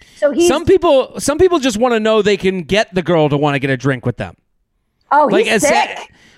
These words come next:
Speaker 2: well,
Speaker 1: He's a
Speaker 2: I mean,
Speaker 1: murderer.
Speaker 2: there's,
Speaker 1: He's a murderer.
Speaker 2: there's, <laughs> there's
Speaker 1: Call the
Speaker 2: people,
Speaker 1: authorities.
Speaker 2: there's people on Tinder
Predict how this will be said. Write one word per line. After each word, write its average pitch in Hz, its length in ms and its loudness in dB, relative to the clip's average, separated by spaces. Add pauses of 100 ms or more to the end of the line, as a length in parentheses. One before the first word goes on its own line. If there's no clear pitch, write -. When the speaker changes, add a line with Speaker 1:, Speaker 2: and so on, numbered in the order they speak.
Speaker 2:
well, 349 240 2
Speaker 1:
He's - 60 2
a 453 40 4
Speaker 2:
I 480 140 2
mean, 277 100 0
Speaker 1:
murderer. - 0 -
Speaker 2:
there's, 285 180 2
Speaker 1:
He's 494 160 2
a 466 720 2
murderer. 214 120 -2 (120)
Speaker 2:
there's, 180 160 -4
<laughs> - 0 -
there's 214 180 2
Speaker 1:
Call - 140 4
the 247 60 2
Speaker 2:
people, 247 400 2
Speaker 1:
authorities. 262 480 -4 (240)
Speaker 2:
there's 226 260 0
people 302 460 2
on 240 200 0
Tinder 247 680 0